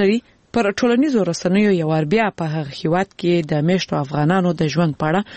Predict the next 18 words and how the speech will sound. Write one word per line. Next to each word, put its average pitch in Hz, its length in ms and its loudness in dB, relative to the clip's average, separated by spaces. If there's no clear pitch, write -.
بحثونه 147 420 -2
خپاره 143 340 -4
کړل. 147 180 -6
د - 80 0
ایران 247 300 0
حکومت 226 340 -2
په 220 100 4
هغه 202 200 0
هیواد 202 260 2
کې 175 160 -2
میشتو 185 320 -2
کډوالو 175 420 0
ته 170 140 0
چې - 80 0
د 156 180 2
مهاجرت 151 500 -4
قانوني 156 340 2
اسناد 147 320 0